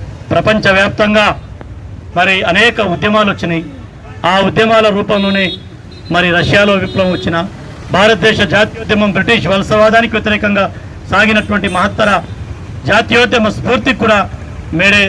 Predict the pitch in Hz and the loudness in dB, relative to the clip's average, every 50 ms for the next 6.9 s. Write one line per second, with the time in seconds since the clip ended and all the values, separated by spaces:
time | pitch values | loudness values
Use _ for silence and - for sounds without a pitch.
0 | 196 196 - - - - - 190 196 - - 180 175 185 175 175 165 - - - | -2 -6 -8 -10 -10 -6 -4 -4 -4 -2 -2 -4 -2 -2 -2 -2 -4 -4 -8 -10
1 | - - - - - - - - 170 208 220 233 - - 220 208 202 190 - - | -10 -10 -8 -8 -8 -4 0 2 4 4 4 4 2 2 2 0 0 -2 -6 -12
2 | - - - - - - - 147 147 196 220 233 247 247 233 208 - 196 190 214 | -12 -12 -12 -12 -10 -6 -4 0 2 2 4 4 4 4 2 0 0 -2 0 2
3 | 240 240 233 233 220 196 160 131 - - - - - - - - - - - 156 | 2 2 0 0 0 0 -2 -2 -6 -12 -14 -14 -14 -14 -14 -12 -12 -10 -6 -2
4 | 170 180 185 170 180 190 185 - 220 214 202 196 190 196 - - - - - - | -2 0 0 2 0 0 0 0 0 2 2 2 0 -2 -6 -8 -10 -10 -10 -10
5 | - - 165 185 202 214 208 208 208 196 - - 185 - - 220 220 220 214 208 | -4 0 2 4 4 4 2 2 0 -2 -2 -2 -2 0 2 4 4 4 4 2
6 | 202 202 185 185 196 196 220 226 226 226 226 208 202 - 190 175 - 180 | 2 0 0 -2 -2 0 0 0 0 -2 -4 -8 -8 -6 -6 -4 -2 -2